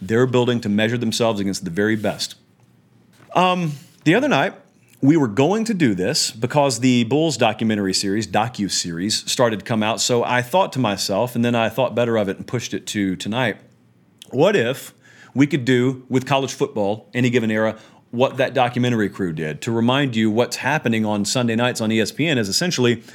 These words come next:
a documentary crew followed around the Bulls in the ninety-seven ninety-eight season, and they were given full access and only now have they finished the product because Michael Jordan only a few years ago signed off on finishing the product.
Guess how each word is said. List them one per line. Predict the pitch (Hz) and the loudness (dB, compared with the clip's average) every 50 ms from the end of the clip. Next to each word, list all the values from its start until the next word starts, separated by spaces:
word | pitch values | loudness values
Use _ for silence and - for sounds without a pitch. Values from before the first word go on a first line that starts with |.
| - - - - | -20 -10 -6 -2
a | |
documentary | 113 110 139 143 143 147 143 139 139 135 127 | 0 2 2 0 0 0 0 2 2 2 2
crew | 127 - 139 131 | 2 2 0 2
followed | 127 - 135 131 127 | 2 2 0 0 2
around | 123 127 127 123 | 0 0 0 0
the | 113 | 2
Bulls | 110 117 113 101 | 2 2 2 2
in | 95 107 | 0 0
the | 107 | 0
ninety-seven | 107 110 113 113 107 - 120 113 110 110 | 0 2 0 0 0 2 2 2 2 0
ninety-eight | 110 107 104 104 101 98 92 - | 0 0 2 2 2 2 0 0
season, | - 151 165 160 139 165 165 160 - - - - - - _ _ _ | 0 0 2 2 2 2 0 -2 -4 -8 -14 -20 -20 -20 _ _ _
and | 127 127 120 117 117 117 117 104 92 - - - - _ _ _ _ _ _ _ _ - - | -2 0 0 0 0 0 -2 -2 -4 -8 -14 -20 -20 _ _ _ _ _ _ _ _ -6 0
they | 113 131 | 2 2
were | 131 123 | 2 2
given | 120 113 | 2 -2
full | 101 - 120 113 120 | -2 -2 0 0 0
access | 123 - - - - 71 - - - - - _ _ _ _ | 0 -2 -4 -6 -6 -4 -4 -4 -6 -6 -10 _ _ _ _
and | - 113 107 107 101 - - - | 0 0 0 0 -2 -4 -4 0
only | 127 131 131 135 131 117 | 0 2 2 2 2 2
now | 107 107 120 143 135 120 110 107 | 2 2 2 2 2 0 0 -2
have | 101 - 120 117 101 104 | 0 0 -2 -2 0 0
they | 117 110 107 101 | 0 0 0 0
finished | 101 - 143 135 123 113 - - - - | 0 0 0 0 0 -2 -4 -6 -8 -12
the | - - | -16 -8
product | - - 160 160 107 101 120 127 - | -2 0 0 0 0 0 -2 -4 -6
because | - - 117 113 110 101 | -4 0 0 0 2 0
Michael | 98 110 110 107 110 | 0 -2 -2 -2 -4
Jordan | 104 101 110 113 113 110 110 107 101 - | -4 0 0 0 2 2 0 -2 -2 -2
only | 113 117 113 110 113 110 | -2 -2 0 2 2 2
a | 110 104 | 2 0
few | - 117 110 | 0 2 2
years | 107 113 113 101 | 2 2 2 0
ago | 110 113 | 0 0
signed | 110 - - 120 117 113 110 | 0 0 0 0 0 2 2
off | 135 - 160 - | 0 0 -2 -4
on | 85 80 80 | -8 -10 -6
finishing | - - 113 107 - 107 | -4 -2 -2 -2 -2 -2
the | 101 | -4
product. | 95 107 110 110 113 113 104 - | -4 -2 -2 0 0 -2 -2 -6